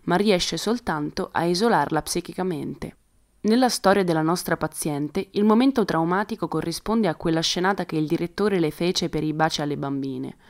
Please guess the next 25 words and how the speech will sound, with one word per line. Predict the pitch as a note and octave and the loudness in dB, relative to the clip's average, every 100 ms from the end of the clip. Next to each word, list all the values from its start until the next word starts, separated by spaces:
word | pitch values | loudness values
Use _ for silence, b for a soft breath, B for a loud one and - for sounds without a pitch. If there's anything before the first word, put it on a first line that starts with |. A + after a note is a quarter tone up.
| B B B | B B B
Questa | - F3 - | -4 -2 0
scenata, | E3 - D#3+ D3 C#3+ D3+ | -2 0 2 0 -2 -4
per | D3+ | -2
il | D3+ | 0
momento, | D#3 D3+ C#3 D3+ F#3+ - | 0 0 -2 -6 -6 -4
rimane | G3 A3 A#3+ G3+ | 0 2 4 2
però | F3+ D#3+ | 2 0
senza | D3 - G#3+ - | 0 -4 -4 -4
effetto | E3 - G#3+ - F#3+ | -6 -2 -6 -4 -4
visibile. | F#3 D#3 D3 C#3+ C#3+ - _ _ _ | -2 -2 -6 -6 -12 -14 _ _ _
Forse | - F#3 G3+ G3+ | 0 2 2 2
cominciarono | F3 D#3+ E3 F#3 F3+ E3 | 2 0 0 0 0 0
con | D3+ D#3 | 0 0
essa | E3+ - | -2 -2
la | D#3+ D3+ | -2 -2
depressione | D#3 D#3 - - F#3 G3 G3 | -2 -4 -4 -2 0 0 -2
e | - | -4
la | D#3 D#3 | -4 -4
suscettibilità, | - F#3+ - E3 - D#3+ D3+ D3+ F3+ E3 - - | -4 -4 -4 -6 -6 -4 -2 -2 -2 -2 -6 -8
ma | E3+ F3+ | -2 2
io | A3+ | 2
non | G3 | 2
ne | E3+ | 2
so | - D3+ | -2 -6
nulla. | C#3+ C#3+ C3 | -6 -8 -10